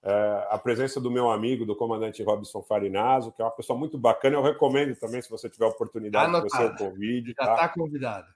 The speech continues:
Speaker 1: Maravilha. E, e agradecer todo o público que veio, convidar quem eventualmente não conheça meu canal aí no YouTube
Speaker 2: Ah,
Speaker 1: pra
Speaker 2: ótimo.
Speaker 1: participar. Serão super bem-vindos, tá?
Speaker 2: O canal,
Speaker 1: Então,
Speaker 2: pessoal, pra
Speaker 1: disposição.
Speaker 2: localizar, leva o nome do próprio Rogério. Então,
Speaker 1: Isso, Rogério
Speaker 2: é,
Speaker 1: Anitabiano.
Speaker 2: basta procurar aqui no YouTube.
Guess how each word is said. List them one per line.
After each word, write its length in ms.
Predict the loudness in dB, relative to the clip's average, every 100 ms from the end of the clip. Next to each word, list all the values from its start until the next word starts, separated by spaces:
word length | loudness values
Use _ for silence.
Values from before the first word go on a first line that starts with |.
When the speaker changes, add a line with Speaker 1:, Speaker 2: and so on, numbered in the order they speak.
| _ _ _ _ -2
Speaker 1:
Maravilha. 760 | 4 8 8 6 -2 -4 -6 -4
E, 440 | -2 0 0 -2 0
e 180 | 2
agradecer 440 | 2 2 -2 -2 -2
todo 180 | 0 0
o 60 |
público 420 | 0 -2 -2 -8
que 100 | -12
veio, 260 | 0 0 2
convidar 440 | 0 -2 4 4
quem 160 | 2 -4
eventualmente 480 | -4 -4 -4 -6 -8
não 100 | -4
conheça 320 | -4 -4 -6
meu 160 | -8 -2
canal 460 | -2 2 2 4
aí 100 | 2
no 100 | 0
YouTube 560 | -4 -4 -2 -2 -2 -10 _ _
Speaker 2:
Ah, 60 | -6
Speaker 1:
pra 160 | 0
Speaker 2:
ótimo. 100 | 0 0
Speaker 1:
participar. 680 | -4 -10 -2 2 2 0
Serão 300 | -2 2 2
super 340 | 2 -2 0 0
bem-vindos, 680 | 0 -2 -2 -2 -4 -6 0
tá? 280 | 2 2 -2 _ _ _
Speaker 2:
O 100 | -8
canal, 400 | 2 4 10 12
Speaker 1:
Então, 100 | 12
Speaker 2:
pessoal, 280 | 8 0 -2
pra 140 | 2 4
Speaker 1:
disposição. 160 | 4
Speaker 2:
localizar, 400 | 2 -2 0 2
leva 280 | 4 4 2
o 40 |
nome 320 | 2 4 2 -2
do 120 | -6
próprio 380 | -2 -2 -2 -8
Rogério. 480 | -8 -4 -4 -6
Então, 300 | -10 -8 -2
Speaker 1:
Isso, 260 | 0 0 -2
Rogério 400 | -4 0 2 2
Speaker 2:
é, 40 |
Speaker 1:
Anitabiano. 280 | -4 -4 -2
Speaker 2:
basta 320 | 2 2 0
procurar 380 | -6 -6 0 0
aqui 160 | 0 -2
no 100 | 0
YouTube. 760 | -2 -4 -4 -4 -2 -6 -6